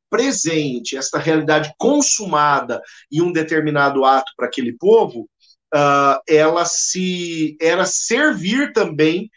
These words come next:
de um, ah, de um prenúncio de algo vindouro, né? De um prenúncio de um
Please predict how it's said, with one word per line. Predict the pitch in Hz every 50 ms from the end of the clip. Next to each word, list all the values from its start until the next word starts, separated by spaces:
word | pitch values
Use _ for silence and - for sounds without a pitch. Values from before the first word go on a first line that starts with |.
| _ _ _ _ _ _
de | - - 156 190
um, | 202 208 208 202 202 202 - -
ah, | 165 156 160 156 151 - -
de | 151 147 - 175
um | 175 180 185 185 - _
prenúncio | - 233 240 247 220 196 202 220 254 277 277 269 - - - 254 254 254 254 - _ _ _ _ _ -
de | - 175 180
algo | 143 147 160 165 175 165 160 175 180
vindouro, | 160 175 180 202 196 156 139 143 143 143 143 139 135 127 110 107 - _ _ _ _ _
né? | - 127 127 131 135 147 165 190 190 190 - - - - _ -
De | - 180
um | 180 185
prenúncio | - 196 185 180 160 156 160 180 214 220 220 - - 220 208 165
de | 151 175 180
um | 180